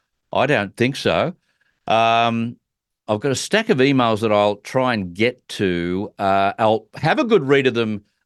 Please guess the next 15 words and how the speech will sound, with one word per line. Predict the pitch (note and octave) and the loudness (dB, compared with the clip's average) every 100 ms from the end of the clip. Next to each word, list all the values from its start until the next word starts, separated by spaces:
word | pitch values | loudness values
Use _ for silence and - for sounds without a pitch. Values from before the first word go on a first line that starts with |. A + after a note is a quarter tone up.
| - | -2
after | D3 D3+ - | 0 0 -2
the | G2 F2 | -6 -6
program | - F2 E2+ F2 F#2+ | -2 -2 0 0 -2
because | G#2 G#2 B2 - | -2 -2 -2 -2
some | - D#3 E3+ | -2 -2 -2
of | B2+ | -2
them, | A2 G#2 - | -2 -4 -8
um, | A#2 G#2 G#2 G2+ G2 F#2+ | -4 0 2 0 -2 -6
are | G2 | -6
telling | F#2 B2 A2 F#2+ | -4 -2 -2 -2
me | F#2+ F2+ - - - | -4 -6 -10 -16 -4
some | A#2 | 0
information | A#2 A2 G#2+ G2+ G2 F#2+ | 0 0 -2 0 -2 -2
that | F#2+ G#2 | -6 -2
may | G2 G#2+ A2+ A2+ G#2 F#2+ | -2 0 2 2 2 -2